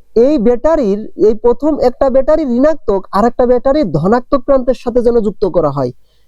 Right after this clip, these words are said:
মানে তুমি যেইভাবেই ব্যাটারিকে এক লাইনে যুক্ত করো না কেন, এই ব্যাট-, একটা ব্যাটারি ঋণাত্মক আর একটা ব্যাটারি ধনাত্মক প্রান্তের সাথে যুক্ত করতে হবে, একটা ব্যাটারি ঋণাত্মক আর একটা ব্যাটারি ধনাত্মক প্রান্তের সাথে যুক্ত করতে হবে। দেখো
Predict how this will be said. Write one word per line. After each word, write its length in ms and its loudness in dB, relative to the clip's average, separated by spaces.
মানে 220 4
তুমি 260 -2
যেইভাবেই 560 2
ব্যাটারিকে 400 0
এক 160 0
লাইনে 200 2
যুক্ত 240 -2
করো 160 0
না 120 0
কেন, 200 -2
এই 220 2
ব্যাট-, 280 -2
একটা 300 -2
ব্যাটারি 360 0
ঋণাত্মক 760 0
আর 120 0
একটা 220 0
ব্যাটারি 300 0
ধনাত্মক 580 -2
প্রান্তের 280 0
সাথে 240 -2
যুক্ত 260 -4
করতে 320 -4
হবে, 240 0
একটা 260 0
ব্যাটারি 400 0
ঋণাত্মক 640 0
আর 120 0
একটা 200 -2
ব্যাটারি 300 0
ধনাত্মক 480 -2
প্রান্তের 280 0
সাথে 240 -2
যুক্ত 220 -2
করতে 260 0
হবে। 140 4
দেখো 260 -2